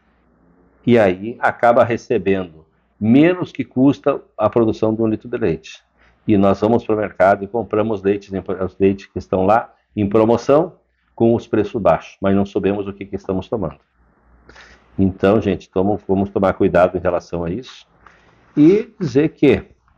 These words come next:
o governo brasileiro, ao invés de ajudar o povo, ajudar o produtor, ele está querendo acabar com o produtor. Num futuro muito próximo, nós não teremos mais agricultura familiar lá produzindo.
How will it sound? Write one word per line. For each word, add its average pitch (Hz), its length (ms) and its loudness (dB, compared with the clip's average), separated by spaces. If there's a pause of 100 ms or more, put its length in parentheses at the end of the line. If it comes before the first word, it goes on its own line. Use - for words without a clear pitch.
(420)
o 101 60 -4
governo 110 420 4
brasileiro, 98 640 -4 (360)
ao 117 160 4
invés 110 340 0
de 113 60 -4
ajudar 120 420 2
o 151 80 2
povo, 104 420 0
ajudar 95 340 0
o 113 60 4
produtor, 123 540 -2 (380)
ele 104 120 -6
está 101 220 0
querendo 98 360 -2
acabar 87 560 0
com 82 100 -10
o 82 40 -8
produtor. - 460 -14 (920)
Num 95 120 2
futuro 104 400 4
muito 127 320 2
próximo, 120 540 0 (320)
nós 110 160 0
não 117 100 0
teremos 120 420 0
mais 117 420 0
agricultura 101 580 0
familiar 113 640 2
lá 117 140 4
produzindo. 135 760 0